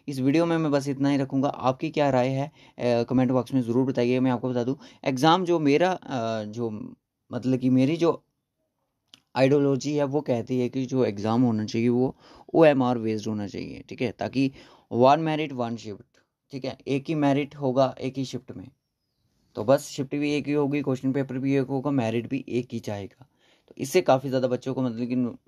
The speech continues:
थोड़ा ऐसे अजीब लगता है उनको जब उनकी सिलेक्शन नहीं होती है कि काश उसकी शिफ्ट ईजी थी, मेरी टफ थी, तो मेरे साथ अच्छा नहीं हुआ। ये तो, अ, चीज़ें सोचती हैं। तो जम्मू कश्मीर गवर्नमेंट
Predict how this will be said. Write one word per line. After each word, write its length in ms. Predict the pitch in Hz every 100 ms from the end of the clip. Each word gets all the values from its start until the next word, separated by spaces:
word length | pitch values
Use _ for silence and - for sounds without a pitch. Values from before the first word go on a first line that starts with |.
| 98 123
थोड़ा 340 | 117 113 90
ऐसे 260 | 110 104 98 - _ _ _ - 113
अजीब 260 | 92 120 165
लगता 280 | 175 147 160
है 60 |
उनको 180 | 156 147
जब 160 | 139 127
उनकी 240 | 131 127
सिलेक्शन 380 | 123 120 123 143
नहीं 120 | 135
होती 160 | 123 131
है 60 |
कि 120 | 123 120
काश 300 | 117 123 120
उसकी 220 | 113 123
शिफ्ट 380 | 120 113 120 117
ईजी 320 | 117 113 123
थी, 180 | 123 120
मेरी 240 | 120 120
टफ 260 | 120 120 -
थी, 100 | 127
तो 120 | 117 113
मेरे 140 | 113
साथ 180 | 110 110
अच्छा 280 | 110 - 131
नहीं 120 | 131
हुआ। 260 | 117 123
ये 280 | 156 151 175
तो, 260 | - 156 - _ _ _ _ -
अ, 160 | - 120
चीज़ें 400 | 117 139 143 143
सोचती 500 | 139 - 120 123 110
हैं। 100 | 107
तो 80 | 120
जम्मू 300 | 120 147 175
कश्मीर 340 | 180 175 170
गवर्नमेंट 460 | 156 156 160 156